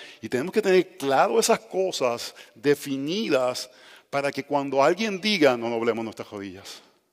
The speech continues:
Porque si no, no vamos a saber. Y por falta de conocimiento, nuestro pue-, mi pueblo perece. Así que una aplicación de Daniel seis es, si queremos ser fieles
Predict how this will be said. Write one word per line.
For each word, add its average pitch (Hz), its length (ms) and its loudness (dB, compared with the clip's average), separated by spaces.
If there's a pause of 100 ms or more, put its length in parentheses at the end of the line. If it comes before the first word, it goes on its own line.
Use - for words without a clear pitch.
(960)
Porque 135 180 -12
si 135 160 -4
no, 147 160 -4
no 170 100 -4
vamos 160 280 -4
a 165 40 -4
saber. 147 460 -2 (1900)
Y 101 60 -20
por - 180 -14
falta 135 460 -10
de 160 100 -12
conocimiento, 127 800 -10
nuestro 101 320 -16
pue-, 107 300 -14
mi 98 100 -18
pueblo 107 300 -14
perece. 95 400 -14 (1400)
Así 120 180 -14
que 175 80 -8
una 160 140 -4
aplicación 156 480 -8
de 151 80 -2
Daniel 127 380 -6
seis 135 400 -2
es, 120 200 -6
si - 280 -8
queremos 139 580 -6
ser 151 260 -2
fieles 120 880 -8